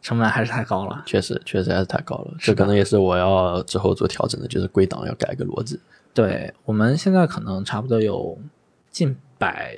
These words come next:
Speaker 1: 一百T B左右的一个历史的一个归档，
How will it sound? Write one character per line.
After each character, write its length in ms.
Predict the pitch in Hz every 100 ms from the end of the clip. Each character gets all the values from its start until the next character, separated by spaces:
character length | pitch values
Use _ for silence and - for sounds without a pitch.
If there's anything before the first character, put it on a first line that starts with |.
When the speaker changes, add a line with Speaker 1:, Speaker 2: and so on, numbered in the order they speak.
| - -
Speaker 1:
一 80 |
百 180 | 139 95
T 200 | 87 -
B 180 | 135 117
左 200 | 123 -
右 120 | -
的 360 | - - - -
一 60 | -
个 540 | - 104 101 - - -
历 140 | 143 131
史 200 | - 95
的 180 | 95 -
一 80 | 117
个 240 | 104 95 -
归 180 | 113 110
档， 180 | 104